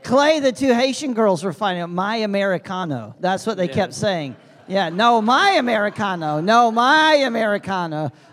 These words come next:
Speaker 1: Uh, yeah, okay. It was Clay. All right, Morgan. Uh, now, wait, Ray, Rita, uh, Gabe and Rita's, uh, boy, who you got to meet in the beginning, Morgan, obviously they have been in Kalamazoo, uh,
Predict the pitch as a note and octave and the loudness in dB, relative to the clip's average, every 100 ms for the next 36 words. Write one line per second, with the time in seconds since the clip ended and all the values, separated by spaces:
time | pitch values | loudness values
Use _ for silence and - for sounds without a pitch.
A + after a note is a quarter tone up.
0 | - D#3 E3+ E3 - - D3 C#3+ F2+ - | -10 -4 -2 -4 -8 -18 -16 -14 -14 -12
1 | - E3+ F3 E3+ D#3 C3+ - _ _ - | -10 -6 -2 -2 -2 -4 -10 _ _ -14
2 | - E3 - E3+ D3+ C#3+ - - - _ | -10 -10 -8 -6 -4 -6 -10 -20 -20 _
3 | - F3 G#3 - E3+ F3+ E3+ C#3 D3+ E3 | -6 -6 -6 -12 -8 -4 -4 -4 -6 -4
4 | D3+ - E3+ F#3 G#3 G3+ E3 B2+ _ _ | -6 -8 -6 -2 0 -2 -4 -8 _ _
5 | _ - F#3 F#3+ A#3+ B3 B3 B3+ C#4 E4 | _ -6 -4 -2 -2 -2 -2 0 -2 -2
6 | D#4 D4+ C#4 D4 C#4+ A#3+ C4+ - C4 C4+ | -8 -16 -16 -12 -4 -2 -2 -6 -6 -4
7 | C4+ C4+ - A3 G3+ G3 G3 B3 D4 B3+ | -4 -4 -4 -4 -4 -6 -4 -4 -4 -6
8 | A#3 A#3 A3+ F#3 - _ _ - - F#3+ | -6 -6 -8 -8 -18 _ _ -14 -8 -4
9 | G3 G3 G#3 G3 G#3 G#3+ G#3+ A3+ A3 G3+ | -2 -2 -2 -4 -6 -6 -10 -10 -10 -8
10 | F3+ D#3+ A#3 G3 G3+ F#3 E3 F#3 G#3 F3 | -8 -10 -10 -4 -2 -2 -6 -10 -10 -10
11 | F3 F#3 F3+ G3+ F3+ E3+ E3 E3+ D#3 D3+ | -8 -8 -10 -10 -10 -6 -6 -6 -10 -10
12 | E3 E3+ F3 D#3+ F3 F3 E3 D3+ D#3 D3+ | -12 -12 -18 -16 -14 -12 -14 -12 -8 -8
13 | D3 _ _ - D#3+ C#3+ | -8 _ _ -12 -10 -8